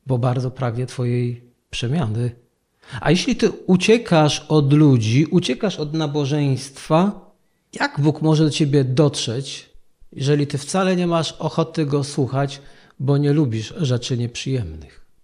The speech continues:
Apostoł Paweł napisał do Tymoteusza. Pierwszy Tymoteusza, trzeci rozdział, piętnasty werset. Pisze to:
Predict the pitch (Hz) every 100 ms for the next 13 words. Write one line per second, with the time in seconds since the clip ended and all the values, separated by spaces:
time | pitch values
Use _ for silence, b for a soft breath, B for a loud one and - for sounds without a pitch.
0 | _ _ _ _ _ - 208 240 247 226
1 | 226 220 202 202 190 151 135 139 139 139
2 | 147 143 143 131 95 - 101 - 240 220
3 | 202 180 175 156 185 202 180 - 170 165
4 | 160 175 156 151 170 - 139 135 - 127
5 | B B 127 123 135 120 - - - -
6 | _ - _ _ _ _ _ _ _ 120
7 | - 143 131 120 135 180 -